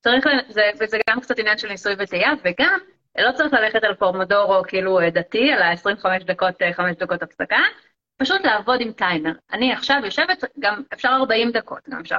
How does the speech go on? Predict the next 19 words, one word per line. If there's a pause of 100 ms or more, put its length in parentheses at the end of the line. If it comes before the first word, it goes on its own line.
(120)
חמישים
דקות,
אוקיי?
כל
אחת
צריכה
להכיר
את
פרק
הזמן,
אבל
מה
שטוב
בשיטה
הזאת,
שזה
בזמן
שהטיימר
עובד,